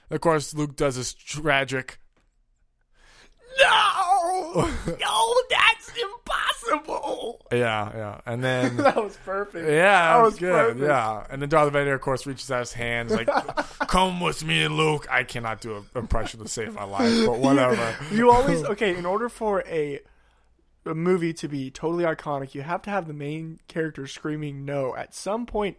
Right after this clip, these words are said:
Speaker 2: in the movie.
Speaker 1: I guess so.
Speaker 2: 'Cause that's what happens with Frodo in Lord of the Rings. When
Speaker 1: Oh, when,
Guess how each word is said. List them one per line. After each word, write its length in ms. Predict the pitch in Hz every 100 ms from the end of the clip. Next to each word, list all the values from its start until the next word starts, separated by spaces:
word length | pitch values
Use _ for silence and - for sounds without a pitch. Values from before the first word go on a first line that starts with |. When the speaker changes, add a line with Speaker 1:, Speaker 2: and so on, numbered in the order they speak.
| -
Speaker 2:
in 240 | 175 180
the 60 | 165
movie. 460 | 160 160 135 123 - _ _ _ _ _
Speaker 1:
I 80 | -
guess 160 | 107 -
so. 80 | -
Speaker 2:
'Cause 80 |
that's 200 | 151 175 214
what 80 | 196
happens 380 | 190 190 185
with 120 | 175 170
Frodo 580 | - 180 165 147 147 - _ _ _ _ _ _ _
in 160 | 165 165
Lord 160 | 175
of 40 | 170
the 80 | 165
Rings. 520 | 170 156 139 139 - _ - - _ - -
When 120 | 127
Speaker 1:
Oh, 40 |
when, 80 | 120